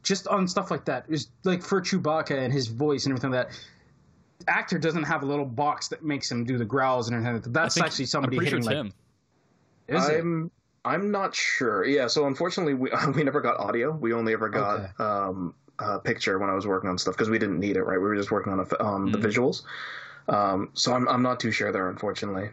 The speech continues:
Speaker 3: But
Speaker 1: Because I don't want, I'm not trying to take anything away from anyone
Speaker 3: Mm.
Speaker 1: at all. That's not, as an actor, your craft is everything,
Speaker 2: That's
Speaker 1: and the
Speaker 2: not your
Speaker 1: fact that you
Speaker 2: cookie,
Speaker 1: do it
Speaker 2: it's
Speaker 1: like
Speaker 2: my
Speaker 1: that,
Speaker 2: cookie.
Speaker 1: it's great,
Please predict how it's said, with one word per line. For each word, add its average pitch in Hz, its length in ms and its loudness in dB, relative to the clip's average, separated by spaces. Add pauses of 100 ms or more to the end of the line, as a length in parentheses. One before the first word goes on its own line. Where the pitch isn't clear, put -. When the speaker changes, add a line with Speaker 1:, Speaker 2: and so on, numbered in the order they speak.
(120)
Speaker 3:
But 175 100 0
Speaker 1:
Because 175 240 0
I 165 120 2
don't 175 460 -2
want, 147 200 -2 (100)
I'm 147 240 2
not 170 260 0
trying 135 420 0
to 123 100 -6
take 127 320 -4
anything 123 420 -2
away 120 300 -2
from 101 220 -4 (140)
anyone 110 460 0
Speaker 3:
Mm. 101 160 0 (580)
Speaker 1:
at 131 200 2
all. 98 220 0
That's 131 220 -2
not, - 140 -4 (180)
as 127 140 0
an 127 100 2
actor, 151 280 0
your 127 120 2
craft 127 380 -2
is 110 100 -6
everything, 131 400 -2
Speaker 2:
That's 135 120 0
Speaker 1:
and 117 80 0
the - 20 2
Speaker 2:
not 127 140 0
your 120 80 0
Speaker 1:
fact - 40 -4
that 131 60 2
you 113 40 -2
Speaker 2:
cookie, - 120 -2
Speaker 1:
do - 20 2
it 110 40 0
Speaker 2:
it's 113 80 0
Speaker 1:
like 117 80 0
Speaker 2:
my 120 60 0
Speaker 1:
that, 131 100 2
Speaker 2:
cookie. 113 180 -4
Speaker 1:
it's - 160 -6
great, 139 320 -2